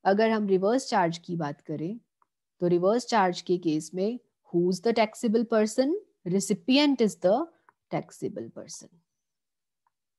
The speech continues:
नॉर्मल चार्ज के केस में supplier is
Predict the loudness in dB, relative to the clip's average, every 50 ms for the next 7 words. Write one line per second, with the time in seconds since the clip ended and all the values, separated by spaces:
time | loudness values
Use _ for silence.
0 | _ _ _ _ _ _ _ _ _ _ _ _ _ _ _ _ _ _ _ _
1 | _ _ _ _ _ _ _ _ _ _ -4 0 2 2 4 4 2 2 4 4
2 | 4 4 4 0 -2 -4 -4 -2 0 0 0 0 -2 -2 -4 -2 -2 -2 -2 -4
3 | -6 _ _ _ _ _ _ _ -2 -2 0 4 6 6 6 6 6 4 4 4
4 | 2 0